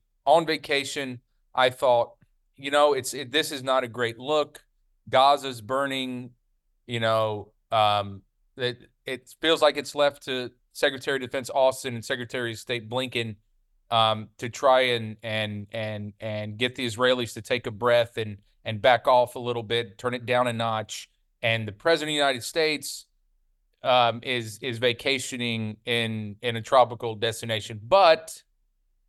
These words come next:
then I saw some poll numbers and I thought,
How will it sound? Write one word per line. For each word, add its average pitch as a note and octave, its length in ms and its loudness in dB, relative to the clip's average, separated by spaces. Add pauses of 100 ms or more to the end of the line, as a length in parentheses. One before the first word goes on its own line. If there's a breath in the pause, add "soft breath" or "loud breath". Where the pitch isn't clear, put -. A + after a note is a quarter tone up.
(120)
then C#3+ 220 4
I D#3+ 80 4
saw C#3+ 300 0
some C3 180 -14
poll D#3+ 260 0
numbers C#3 440 -4
and A#2+ 100 -4
I A#2+ 80 -2
thought, A2+ 440 2